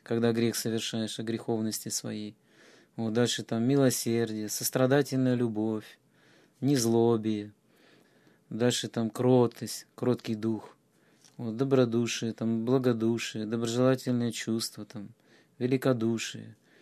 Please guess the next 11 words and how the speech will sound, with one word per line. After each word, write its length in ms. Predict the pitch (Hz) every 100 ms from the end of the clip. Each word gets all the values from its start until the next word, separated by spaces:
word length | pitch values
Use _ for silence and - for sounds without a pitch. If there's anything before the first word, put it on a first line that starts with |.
| _ _ _ _ -
душевная 600 | 104 104 - 143 139 113
простота, 720 | 117 - 117 113 107 107 101 _ _ _ _ _ _ _
<clears throat> 1400 | - 117 131 131 135 123 113 - _ _ _ _ _ _
прощение 640 | - 131 - 117 120 117 110
само 280 | - 110 104
по 100 | 110
себе, 320 | - 110 107
вот 120 | 107
это, 140 | 113
ну, 160 | 110 113
незлобие. 680 | 113 110 107 110 104 104